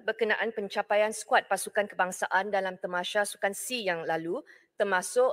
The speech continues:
laporan positif dan negatif. Terima kasih saya ucapkan kepada Ahli Yang Berhormat kerana mengutarakan soalan ini bagi membolehkan perkara ini diulangi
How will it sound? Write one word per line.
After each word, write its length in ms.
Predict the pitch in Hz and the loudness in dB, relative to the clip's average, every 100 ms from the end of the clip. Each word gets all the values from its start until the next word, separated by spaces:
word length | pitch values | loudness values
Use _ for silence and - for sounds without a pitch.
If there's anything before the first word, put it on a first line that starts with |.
| 151 | 2
laporan 400 | 180 196 196 202 | 0 4 2 4
positif 480 | 208 214 247 330 349 | 2 4 0 -2 0
dan 160 | 190 180 | 0 2
negatif. 480 | 170 180 - 160 - _ _ _ _ _ _ | 0 -2 -4 -10 -10 _ _ _ _ _ _
Terima 240 | - 226 233 | -4 2 6
kasih 320 | 240 240 277 | 6 4 2
saya 160 | 240 | 2
ucapkan 320 | 226 233 - 247 | 4 0 2 0
kepada 320 | - 202 175 | 4 4 4
Ahli 160 | 190 | 2
Yang 240 | 214 190 185 | 2 2 -2
Berhormat 320 | 190 208 233 - | 2 2 2 -2
kerana 240 | 208 214 | -2 0
mengutarakan 720 | 226 208 208 202 208 233 233 | 0 -2 2 4 4 4 0
soalan 480 | 226 208 - 185 180 - | 2 0 2 2 0 -4
ini 400 | 170 170 202 294 170 | -6 -4 -4 -2 6
bagi 240 | 196 214 | 6 6
membolehkan 640 | 269 240 214 220 226 247 247 | 0 2 4 4 4 2 -2
perkara 320 | 233 190 202 | -2 0 2
ini 320 | 202 202 220 180 | -2 -4 -4 -6
diulangi 640 | 196 214 220 240 247 160 | -8 0 2 4 0 -2